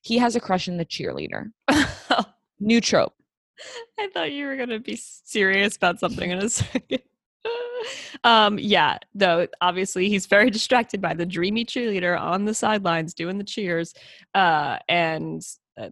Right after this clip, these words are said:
Speaker 2: like Natalie said, very original. Never seen it before. Never been done.
Speaker 1: Never seen it.
Speaker 2: I have a question here. Um, is he, like, abnormally short, or are they making him look like this? Like,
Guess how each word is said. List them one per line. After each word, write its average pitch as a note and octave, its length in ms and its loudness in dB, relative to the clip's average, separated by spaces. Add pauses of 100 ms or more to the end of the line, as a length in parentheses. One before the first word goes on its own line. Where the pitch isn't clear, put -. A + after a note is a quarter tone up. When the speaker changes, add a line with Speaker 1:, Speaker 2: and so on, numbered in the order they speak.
Speaker 2:
like - 180 -6
Natalie F3 220 -2
said, F3 240 -8
very F3 160 -2
original. G#3+ 380 -6
Never F3+ 220 -8
seen F#3 160 -8
it - 80 -10
before. - 320 -10
Never F#3+ 160 -6
been F3 140 -4
done. F3+ 260 -6
Speaker 1:
Never F3+ 260 2
seen E3+ 260 -6
it. - 120 -10 (480)
Speaker 2:
I - 60 -2
have C4 60 -2
a D4+ 40 -4
question - 320 0
here. F3+ 280 0
Um, F#3+ 360 4
is G#3+ 140 2
he, C#4+ 320 2
like, A4 280 2
abnormally F#3 680 0
short, D#3+ 600 -4
or E3+ 160 0
are E3+ 40 2
they E3+ 140 0
making E3+ 320 0
him F#3 200 0
look G#2+ 240 -4
like - 220 -6
this? - 380 -8
Like, G3+ 260 2